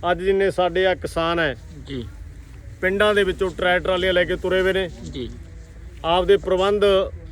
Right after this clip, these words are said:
Speaker 1: ਪੂਰੇ ਤਿਆਰੀ ਕਰਕੇ, ਰਾਸ਼ਨ ਪਾਣੀ, ਆਪਦਾ ਰਹਿਣ ਦਾ, ਬਹਿਣ ਦਾ।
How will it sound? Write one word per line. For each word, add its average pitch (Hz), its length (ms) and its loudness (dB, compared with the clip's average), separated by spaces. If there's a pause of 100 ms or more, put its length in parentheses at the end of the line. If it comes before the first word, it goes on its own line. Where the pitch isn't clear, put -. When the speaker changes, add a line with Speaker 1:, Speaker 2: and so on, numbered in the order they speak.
(260)
Speaker 1:
ਪੂਰੇ 208 300 8
ਤਿਆਰੀ 185 360 4
ਕਰਕੇ, 165 500 2
ਰਾਸ਼ਨ 165 400 -2
ਪਾਣੀ, 175 500 -4
ਆਪਦਾ 170 420 0
ਰਹਿਣ 165 340 0
ਦਾ, 175 140 2
ਬਹਿਣ 165 340 0
ਦਾ। 165 240 2